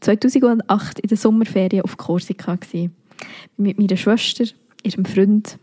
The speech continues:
dem seinen Brüdern und zwei Kolleginnen von mir im Zeltchen gewesen. Und beziehungsweise die zwei Kolleginnen, die eine ist,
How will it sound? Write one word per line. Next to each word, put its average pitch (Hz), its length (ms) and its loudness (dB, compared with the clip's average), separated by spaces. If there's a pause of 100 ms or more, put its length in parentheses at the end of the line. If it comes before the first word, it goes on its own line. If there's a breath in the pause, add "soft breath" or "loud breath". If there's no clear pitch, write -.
(140)
dem 175 140 0
seinen 170 200 -4
Brüdern 233 440 0
und 202 140 -4
zwei 185 160 -2
Kolleginnen 220 580 0
von 214 160 0
mir 208 280 2
im 208 120 -4 (260)
Zeltchen 170 420 -4
gewesen. 226 240 -4 (800 loud breath)
Und 208 320 0 (1600)
beziehungsweise 208 580 0 (200)
die 208 80 -2
zwei 202 180 2
Kolleginnen, 202 600 2 (260)
die - 80 -6
eine 208 160 0 (100)
ist, - 320 -6